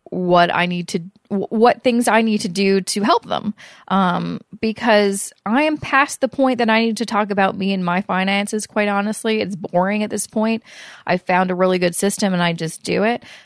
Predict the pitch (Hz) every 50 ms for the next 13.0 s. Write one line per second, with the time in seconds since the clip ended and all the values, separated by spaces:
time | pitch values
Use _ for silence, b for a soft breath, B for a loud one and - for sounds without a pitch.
0 | B B _ - 180 185 226 247 220 247 240 233 233 208 202 220 233 233 - 226
1 | 233 233 214 202 185 185 180 175 185 190 - - - _ - - 170 170 - -
2 | - - - - - 196 190 175 180 - - 175 175 175 175 175 - 180 170 165
3 | 165 170 - - - 180 180 175 - 175 170 175 - - 185 180 175 - 175 165
4 | 165 170 170 170 170 170 170 180 B B B B B B B 175 170 - - -
5 | 214 202 190 190 185 - 185 175 170 170 170 175 - - 156 175 185 185 - -
6 | - - 208 196 190 185 180 180 180 185 - - - _ _ _ _ 185 - -
7 | - - _ - 208 202 202 208 208 208 202 202 196 208 185 180 185 180 180 185
8 | 180 - - - - 185 170 165 160 165 170 180 - 185 175 175 - 202 - 190
9 | 202 220 214 - 240 220 196 196 175 170 156 156 - - - - 110 - - _
10 | - 196 190 202 202 196 196 190 185 - - - _ - - 202 202 202 196 202
11 | 185 175 170 175 175 175 - - - 170 165 170 170 175 - - 190 185 180 180
12 | B B B B _ 185 - - 185 185 - - 175 170 - 175 175 175 -